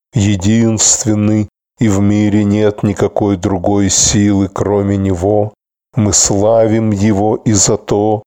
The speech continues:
что Он создал не только свет, но и тьму.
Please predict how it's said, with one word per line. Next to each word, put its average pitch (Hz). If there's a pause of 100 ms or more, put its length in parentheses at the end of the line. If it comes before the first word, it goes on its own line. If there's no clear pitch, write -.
(260)
что -
Он 107
создал 107
не 104
только 113
свет, 101 (280)
но 101
и -
тьму. 113